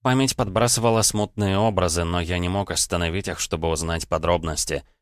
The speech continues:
«Прекрати!» Голос алтаря стихий был напряжённым. «Я говорил, что этим закончится,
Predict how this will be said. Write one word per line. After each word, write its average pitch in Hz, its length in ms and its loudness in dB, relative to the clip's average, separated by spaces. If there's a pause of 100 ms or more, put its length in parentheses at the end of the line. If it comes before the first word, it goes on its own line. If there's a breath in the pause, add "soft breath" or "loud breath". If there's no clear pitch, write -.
(560)
«Прекрати!» 87 960 0 (440)
Голос 98 380 2
алтаря 98 360 2
стихий 98 420 -2
был 95 180 0
напряжённым. 92 800 0 (600)
«Я 95 260 -2
говорил, 98 520 0
что - 240 -2
этим 87 360 0
закончится, 85 880 -2